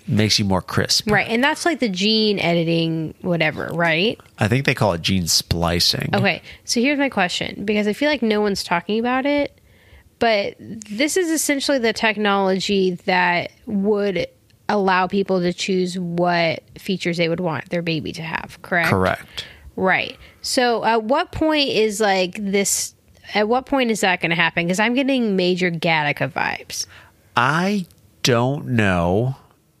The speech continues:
Speaker 1: I think right now it is essentially the very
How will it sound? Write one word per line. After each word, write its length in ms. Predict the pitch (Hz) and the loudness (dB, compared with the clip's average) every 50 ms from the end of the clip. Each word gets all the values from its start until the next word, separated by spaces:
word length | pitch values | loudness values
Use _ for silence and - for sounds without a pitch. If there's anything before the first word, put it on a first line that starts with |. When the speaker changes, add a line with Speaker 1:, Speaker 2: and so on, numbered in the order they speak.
| _ _ _ _ _ _ _ _ | _ _ _ _ _ _ _ _
Speaker 1:
I 160 | - 120 123 113 | 2 2 2 2
think 320 | - - 147 160 151 139 | 2 0 0 0 0 0
right 320 | 123 123 123 123 120 113 101 | 2 4 4 4 2 0 0
now 320 | 101 107 113 123 123 120 | 2 4 4 4 4 4
it 140 | 113 104 98 | 2 4 4
is 500 | 101 104 104 101 98 95 95 95 - - _ - _ _ _ _ _ _ _ _ _ _ _ _ _ - | 4 4 4 4 2 2 2 0 -2 -2 _ -16 _ _ _ _ _ _ _ _ _ _ _ _ _ -2
essentially 540 | 113 104 - 143 151 143 - - 151 127 117 | 0 2 2 2 2 2 2 2 2 2 4
the 140 | 101 107 98 | 2 0 0
very 420 | 87 101 110 117 123 123 123 - | 2 2 4 4 4 2 0 -2